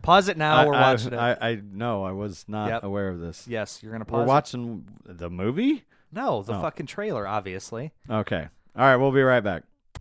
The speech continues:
Speaker 2: And we're back. Um, yeah. I,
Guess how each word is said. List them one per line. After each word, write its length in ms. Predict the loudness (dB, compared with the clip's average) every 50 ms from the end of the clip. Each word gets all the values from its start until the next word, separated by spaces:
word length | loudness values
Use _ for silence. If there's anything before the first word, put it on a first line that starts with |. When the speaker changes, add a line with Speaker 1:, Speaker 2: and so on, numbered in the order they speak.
| -20 -20 -20 -12 -6
Speaker 2:
And 340 | -2 -2 0 0 -2 -4 -4
we're 100 | -4 -4 -2
back. 320 | -4 -6 -8 _ _ _ _ _ _ _ _ _ _ _ _ _ _ _ -2
Um, 720 | 0 0 0 0 0 -2 -6 -6 -6 -6 -6 -6 -8 -8 -12 _ _ _ _ _ _ _ _ _ _ _ _ _ _ _ _ _ _ _ _ _ _ _ _ _ _ _ _ _ _ _ _ _ _ _ _ _ _ _ _ _ -8
yeah. 520 | -6 -4 -4 -2 -2 -2 -2 -2 -4 -6 -10 _ _ _
I, 220 | 0 0 2 0